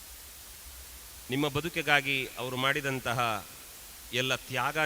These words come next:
ನಿಮ್ಮ ಪಾಲಿಗೆ ನೆನಪಾಗಬೇಕು. ಅಂತಹ ಶ್ರದ್ಧೆಯಿಂದ ಲಾಡ್ ಹಿಡ್ಕೊಂಡಾದ್ಮೇಲೆ ಎದ್ದು ನಿಂತ್ಕೊಳ್ಳಿ, ಕೂತ್ಕೊಳ್ಬೇಡಿ, ಹೇಳಿ ಮಕ್ಕಳೆಲ್ಲ. ಬರ್ತು ಗೊತ್ತಿಲ್ಲದೆ ಇರ್ಬೋದು, ಅವರ ವೆಡ್ಡಿಂಗ್ ಆ್ಯನಿವರ್ಸರಿ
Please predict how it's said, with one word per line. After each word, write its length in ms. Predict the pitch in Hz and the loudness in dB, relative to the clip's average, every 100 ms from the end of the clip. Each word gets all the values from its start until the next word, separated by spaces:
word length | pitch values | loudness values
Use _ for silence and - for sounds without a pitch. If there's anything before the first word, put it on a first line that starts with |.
| 139 | 4
ನಿಮ್ಮ 140 | 127 | 0
ಪಾಲಿಗೆ 400 | 120 117 117 117 104 98 - - - 110 | 0 0 2 0 0 -4 -14 -12 -4 0
ನೆನಪಾಗಬೇಕು. 680 | 123 117 104 101 101 139 160 - - - - - - 117 | 0 0 -2 -2 -6 -8 -12 -12 -16 -16 -16 -16 -8 -2
ಅಂತಹ 300 | 135 135 131 123 117 | 0 0 0 -2 -2
ಶ್ರದ್ಧೆಯಿಂದ 680 | 139 139 123 185 156 120 143 147 - - - - - 98 | -4 -4 -4 0 2 2 0 -2 -2 -14 -14 -14 -12 -6
ಲಾಡ್ 200 | 107 107 | -6 -4
ಹಿಡ್ಕೊಂಡಾದ್ಮೇಲೆ 840 | 101 - 101 101 98 90 107 127 92 82 - - - - - - - - - - - - - - - - - - - - | -8 -6 -6 -4 -8 -8 -6 -6 -6 -10 -14 -14 -14 -14 -14 -16 -14 -14 -14 -14 -14 -14 -14 -14 -14 -14 -14 -14 -14 -10
ಎದ್ದು 120 | 127 143 | -8 -8
ನಿಂತ್ಕೊಳ್ಳಿ, 280 | 123 107 123 | -8 -8 -10
ಕೂತ್ಕೊಳ್ಬೇಡಿ, 480 | 123 131 110 98 | -10 -8 -8 -6
ಹೇಳಿ 200 | 107 117 | -6 -4
ಮಕ್ಕಳೆಲ್ಲ. 480 | 98 92 104 92 85 104 | -6 -8 -8 -10 -10 -6
ಬರ್ತು 220 | 110 - 104 | -4 -4 -4
ಗೊತ್ತಿಲ್ಲದೆ 440 | 113 - 127 113 101 | -4 -4 -2 0 0
ಇರ್ಬೋದು, 320 | 95 101 139 131 - - 98 | -2 -2 -4 -6 -10 -10 -4
ಅವರ 160 | 107 | -2
ವೆಡ್ಡಿಂಗ್ 340 | 104 117 139 131 | 0 2 0 0
ಆ್ಯನಿವರ್ಸರಿ 540 | 120 113 110 - 107 | 0 0 -2 -2 -2